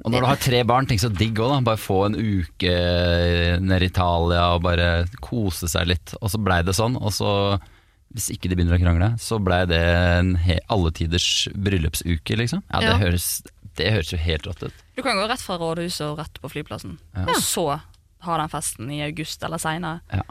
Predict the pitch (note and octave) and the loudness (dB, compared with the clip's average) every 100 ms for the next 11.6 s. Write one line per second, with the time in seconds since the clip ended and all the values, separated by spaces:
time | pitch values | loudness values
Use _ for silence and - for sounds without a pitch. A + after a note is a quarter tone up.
0 | - - C3+ C3+ D#3 D3+ C#3+ C#3 A#2+ B2 | -8 -2 0 0 0 0 -2 -2 -2 -2
1 | - A#2 A2+ A2 G2 F#2 F#2 F#2+ F#2+ F2 | -2 0 2 2 2 2 4 4 2 2
2 | F2+ F2 G2 - A2 F#2 F#2+ E2+ E2+ E2+ | 2 4 2 2 0 0 2 2 4 4
3 | E2+ F#2 F#2 F2 C3 B2+ - _ _ _ | 2 2 2 0 0 -2 -8 _ _ _
4 | - - - A2+ A2+ - - _ _ - | -20 -12 -2 0 0 -2 -12 _ _ -2
5 | G#2+ G#2 G#2 G2+ G2+ G2 G2 G2 - - | 0 2 2 2 0 2 2 0 -2 -8
6 | - - A2 G2 G2+ G#2+ - A#2+ A#2+ A#2+ | -10 -2 2 4 4 2 -2 -2 0 0
7 | A#2+ A#2+ A#2 A#2 A2+ A#2+ A2 G#2 F2+ - | 2 2 2 2 0 0 0 0 0 -2
8 | - A2 A2+ A2 G#2+ A2 A2 A2 G#2+ G#2+ | -2 -2 0 0 0 -2 0 0 0 0
9 | G#2 G#2 G#2 F#2 F#2+ E2 G#2 A2 G2+ F2+ | 0 0 0 0 0 -2 -2 0 2 4
10 | F2+ F2 F2 F2 F2+ E2+ G#2 G#2+ F2+ - | 4 2 0 2 2 2 2 2 2 -2
11 | - G#2+ - G2 - G#2+ | -2 -2 -2 -4 -6 -10